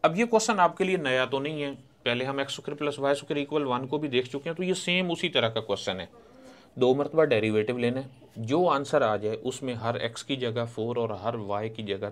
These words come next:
थ्री को पुट कर देना है। तो देखते हैं इसको सॉल्व करके। हमारे पास इक्वेशन है एक्स स्क्वायर प्लस वाई स्क्वायर that is equal to ट्वेंटी फ़ाइव। दोनों साइडों का हम डेरिवेटिव ले लेते हैं। तो एक्स स्क्वायर प्लस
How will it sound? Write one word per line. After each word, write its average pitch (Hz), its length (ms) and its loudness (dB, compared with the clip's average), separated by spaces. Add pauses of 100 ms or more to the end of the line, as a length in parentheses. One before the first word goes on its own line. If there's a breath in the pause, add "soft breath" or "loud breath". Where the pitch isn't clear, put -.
थ्री 101 160 -4
को 92 140 -10
पुट 85 200 -12
कर 87 220 -12
देना 82 160 -16
है। - 180 -20 (1040 loud breath)
तो 107 80 -8
देखते 117 320 -2
हैं 127 60 -6
इसको 120 180 -10
सॉल्व 98 340 -2
करके। 95 280 -8
हमारे 104 300 -4
पास 120 220 -10
इक्वेशन 117 520 -8
है 95 260 -8
एक्स - 280 -8
स्क्वायर 117 380 -8 (140)
प्लस 98 320 -8
वाई 98 320 -8
स्क्वायर 104 540 -12 (120)
that 101 200 -6
is 104 140 -8
equal 107 340 -10
to 117 200 -8
ट्वेंटी 95 320 -10
फ़ाइव। 127 260 -10 (1000 soft breath)
दोनों 165 280 0
साइडों 127 340 4
का 131 120 0
हम 127 180 -4
डेरिवेटिव 98 520 -2
ले 82 140 -8
लेते 78 280 -12
हैं। 90 100 -18 (800 loud breath)
तो 104 280 -4
एक्स 113 180 -6
स्क्वायर 147 360 -2 (120)
प्लस 120 300 -2